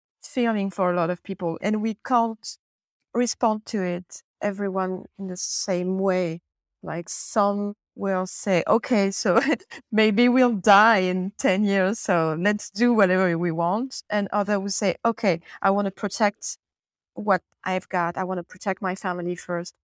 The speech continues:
And I'm not saying when you are an entrepreneur, you can't protect your family. Obviously,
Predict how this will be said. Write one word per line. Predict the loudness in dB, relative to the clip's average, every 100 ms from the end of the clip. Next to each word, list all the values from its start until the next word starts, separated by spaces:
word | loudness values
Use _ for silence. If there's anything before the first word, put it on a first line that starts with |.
| _ _
And | 0
I'm | 2 4
not | 2
saying | 0 0 0
when | 0 0
you | 0
are | 0 0
an | -2
entrepreneur, | -6 -8 -14 -6 -2 -2
you | -4
can't | -8 -6
protect | -6 -6 -8 -10
your |
family. | -8 -6 -4 -6
Obviously, | -6 -8 -12 -10 -8 -10